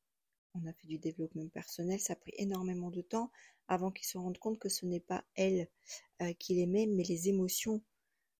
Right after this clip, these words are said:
euh, qui ont surgissé, que tout venait de lui.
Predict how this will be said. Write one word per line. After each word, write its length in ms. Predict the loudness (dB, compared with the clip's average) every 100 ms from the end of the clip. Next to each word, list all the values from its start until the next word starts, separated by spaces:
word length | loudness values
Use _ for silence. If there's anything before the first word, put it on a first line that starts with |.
| _
euh, 400 | -6 -4 -4 -6 -8 -14 -20 _ _ _ _ _ _ -12
qui 160 | -2 0
ont 200 | 0 -2
surgissé, 600 | -4 -4 -4 -4 -4 -6 _ _ _ _ _ _ _ _ -12
que 20 |
tout 200 | -6 0
venait 280 | 2 2 2
de 100 | 0
lui. 280 | 0 -8